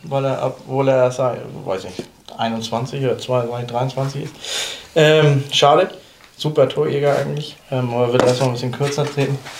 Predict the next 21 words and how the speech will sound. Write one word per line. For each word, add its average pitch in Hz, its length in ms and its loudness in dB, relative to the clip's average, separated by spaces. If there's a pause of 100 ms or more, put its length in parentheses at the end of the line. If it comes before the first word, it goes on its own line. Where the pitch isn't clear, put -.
(480)
Ähm, 160 580 6 (120)
wir 151 140 4
verlieren, 147 600 4 (260)
äh, 135 440 4 (180)
unseren 135 480 0
zweiten 139 460 4
Torwart, 165 500 2 (640)
äh, 147 400 2
nach 151 440 2
Altenholz, 180 920 2 (320)
ähm, 147 720 0
weil 131 300 2
er 127 160 2
einfach 131 300 -4
an 127 140 -2
unserer 127 320 -2
Nummer 123 300 0
eins, 131 400 -2
äh, 127 320 0 (120)
nicht 147 260 -6
vorbeikommt. 165 800 2